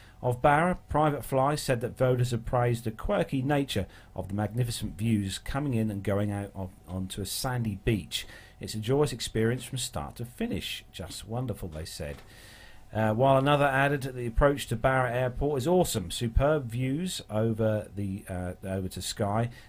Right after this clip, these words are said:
and the small isles. Then seeing the causeway between Eriskay and South Uist, uh, coming over the sand dunes to land on the beach at Barra is a totally new, unique experience.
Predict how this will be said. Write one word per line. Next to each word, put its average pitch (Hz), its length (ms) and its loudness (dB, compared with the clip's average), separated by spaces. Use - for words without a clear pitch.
and 87 140 -6
the 87 60 -4
small 117 480 -2
isles. 85 480 -4
Then 104 180 0
seeing 131 400 0
the 127 60 -2
causeway 120 680 2
between 120 340 0
Eriskay 127 680 0
and 107 160 -4
South 123 480 -2
Uist, 131 380 -4
uh, 85 140 -4
coming 107 480 -2
over 101 240 -2
the 104 100 -6
sand 139 340 -2
dunes 135 260 0
to 117 100 -2
land 127 260 -2
on 127 80 -2
the 117 60 0
beach 107 280 -2
at - 140 -10
Barra 104 300 -2
is 92 140 -8
a 92 40 -10
totally 156 480 2
new, 120 200 4
unique 110 580 0
experience. 85 680 -4